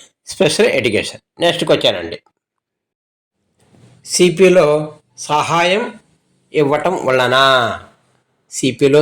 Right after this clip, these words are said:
సహాయం ఇవ్వటం వలన అంటే సిపి పిల్లలకి సహాయం చేయటం వలన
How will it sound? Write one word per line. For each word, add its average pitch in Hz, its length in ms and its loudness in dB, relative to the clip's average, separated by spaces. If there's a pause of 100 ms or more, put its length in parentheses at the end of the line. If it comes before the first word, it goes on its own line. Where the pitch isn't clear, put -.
(100)
సహాయం 131 340 0 (140)
ఇవ్వటం 175 280 2
వలన 165 220 2 (480)
అంటే 151 240 -6
సిపి 151 240 -4 (100)
పిల్లలకి 165 440 0 (260)
సహాయం 135 400 -2
చేయటం 143 320 0
వలన 139 200 0